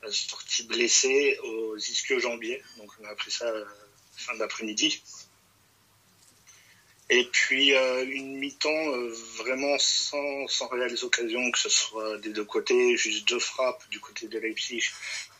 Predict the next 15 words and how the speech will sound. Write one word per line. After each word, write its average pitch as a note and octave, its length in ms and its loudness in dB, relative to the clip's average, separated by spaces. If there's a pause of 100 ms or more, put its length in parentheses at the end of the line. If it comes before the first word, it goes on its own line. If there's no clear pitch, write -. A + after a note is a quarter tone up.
(420)
et, A2+ 120 4
euh, G#2+ 260 4
deux A#2 180 -2
frappes, - 520 0
euh, G#2+ 680 -4
non G#2+ 200 -6
cadrées A#2 340 2
par - 180 -6
contre, A#2 220 -6
celle-ci, A#2 500 -2
euh, G#2 240 -4 (720)
du - 120 0
côté - 280 0
de C3+ 80 0
Mayence C3 640 4